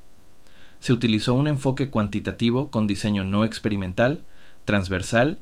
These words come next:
y alcance descriptivo. Además, la muestra incluyó a N igual a novecientos cincuenta y un participantes, doscientas treinta y siete personas directoras y setecientos catorce docentes,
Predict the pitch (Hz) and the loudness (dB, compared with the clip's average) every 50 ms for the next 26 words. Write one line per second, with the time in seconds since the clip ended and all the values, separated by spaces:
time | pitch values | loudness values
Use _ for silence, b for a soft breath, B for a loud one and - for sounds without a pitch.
0 | - - 110 101 98 92 - 107 107 107 110 123 110 113 101 - - 101 92 - | -2 2 2 2 2 2 2 0 0 2 2 0 0 0 -2 -2 -6 -10 -6 -2
1 | - 98 92 87 87 - - - - - - - - - - - - B B B | -2 -2 -2 -2 -6 -12 -18 -20 -20 -20 -20 -20 -20 -20 -20 -20 -20 B B B
2 | B B B B - 101 98 98 98 101 113 131 135 - - - - b b b | B B B B 2 4 4 4 4 2 2 0 -2 -6 -10 -16 -20 b b b
3 | b b b b b - 107 110 104 104 113 120 127 131 - 143 143 131 120 127 | b b b b b 2 6 6 6 8 8 6 4 4 4 2 2 2 2 2
4 | 113 104 98 110 110 - - - 104 101 - - - 123 127 131 135 139 139 - | 2 2 4 6 4 4 4 2 0 0 0 2 2 4 4 6 4 2 2 0
5 | 117 113 98 107 104 107 113 - - - 107 107 104 98 101 98 95 - - 120 | -2 0 2 4 4 4 4 2 2 0 0 2 2 2 0 -2 -2 -2 0 0
6 | 120 127 131 147 147 135 - 123 110 104 - 101 98 98 - 95 92 98 98 104 | 0 0 0 -2 -4 -2 -2 -2 -2 0 -2 -4 -2 -2 -2 -2 0 -2 -2 0
7 | - 113 110 - - 101 - - 104 - 98 95 92 90 - 90 - - - B | 0 0 0 0 -4 -6 -6 -6 -2 -2 -2 -2 -2 -4 -8 -12 -12 -14 -18 B
8 | B B B B B B 110 107 104 98 - 113 110 110 110 127 127 131 - 139 | B B B B B B 0 0 2 2 2 2 2 2 2 2 0 0 0 0
9 | 131 120 110 101 95 95 - - 113 - 131 123 - 113 98 - 113 107 104 104 | 0 2 2 0 -2 0 0 0 2 2 0 0 0 -2 -2 0 0 0 0 0
10 | 95 107 101 95 90 - - 120 113 110 110 117 131 - - b b b b b | 2 2 0 0 0 0 2 2 4 4 4 2 0 -4 -12 b b b b b
11 | b b - 107 104 - 113 - - 95 - - 110 110 113 123 131 131 - - | b b -4 -4 0 0 0 0 0 -4 -2 0 0 0 2 0 -2 -2 0 -2
12 | 107 - 107 104 104 - 117 104 98 95 - - 104 95 85 - 101 - - - | -2 0 0 0 0 0 -2 -2 -2 -2 -2 -2 -2 -2 -4 -6 -10 -12 -14 -16
13 | - | -18